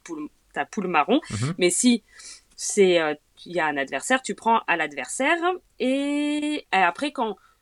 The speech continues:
Speaker 1: parce qu'il y a que trois, il y a, il y a que six poules en tout. Donc, euh, après, quand tu refais le, la couleur, ça veut dire que ta poule, elle pond un œuf.
Speaker 2: D'accord.
Speaker 1: Voilà. Et si tu as le coq avec toi,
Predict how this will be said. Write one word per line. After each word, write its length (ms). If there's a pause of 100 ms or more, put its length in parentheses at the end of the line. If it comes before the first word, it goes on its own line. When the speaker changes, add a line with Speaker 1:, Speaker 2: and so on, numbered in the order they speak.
(180)
Speaker 1:
parce 220
qu'il 140
y 140
a 80
que 120
trois, 680
il 60
y 40
a, 80
il 80
y 40
a 120
que 180
six 220
poules 360
en 120
tout. 240
Donc, 260
euh, 80 (280)
après, 240
quand 160
tu 160
refais 440 (360)
le, 240
la 160
couleur, 580
ça 160
veut 60
dire 180
que 80
ta 180
poule, 340 (220)
elle 200
pond 240
un 180
œuf. 240 (180)
Speaker 2:
D'accord. 340 (140)
Speaker 1:
Voilà. 300 (720)
Et 240 (180)
si 240
tu 200
as 200 (580)
le 160
coq 420
avec 260
toi, 300